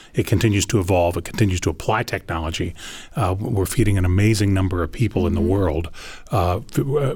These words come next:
Speaker 1: uh, with amazing efficiency. Uh, that's something that people have been saying can't be done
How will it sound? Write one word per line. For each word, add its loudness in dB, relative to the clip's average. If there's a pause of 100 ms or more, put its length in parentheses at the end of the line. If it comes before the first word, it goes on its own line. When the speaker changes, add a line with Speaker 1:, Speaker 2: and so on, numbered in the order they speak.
(120)
Speaker 1:
uh, -2
with 4
amazing 4
efficiency. -2 (460)
Uh, 2 (100)
that's 0
something 2
that -2 (580)
people 0
have 0
been 2
saying 0
can't -2
be 0
done 0